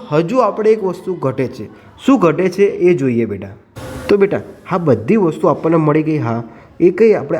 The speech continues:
આઈ એક્સ આઈ પદ્ધતિથી મળી. હજુ બેટા શું ઘટે છે કે આર્યો આની સાથે ગુણાકાર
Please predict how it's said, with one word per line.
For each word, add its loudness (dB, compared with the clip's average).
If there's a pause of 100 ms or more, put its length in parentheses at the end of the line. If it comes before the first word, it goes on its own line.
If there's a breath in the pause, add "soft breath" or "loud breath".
(140)
આઈ 2
એક્સ -4
આઈ -2
પદ્ધતિથી -2
મળી. -4 (380 loud breath)
હજુ 4
બેટા 2
શું -2
ઘટે 2
છે 0 (380 loud breath)
કે -8 (200)
આર્યો 2
આની 2
સાથે -2 (140)
ગુણાકાર 2